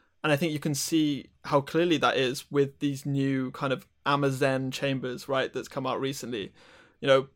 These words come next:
offering spaces for workers to meditate in the middle of a shift, right? They understand there is anger.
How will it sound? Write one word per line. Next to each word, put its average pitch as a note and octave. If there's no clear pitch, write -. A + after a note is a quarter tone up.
offering D3
spaces D3
for C#3+
workers C3+
to D3
meditate C3
in C3
the B2+
middle A#2+
of A#2+
a B2
shift, -
right? C3+
They D3+
understand D3
there C3
is B2+
anger. C#3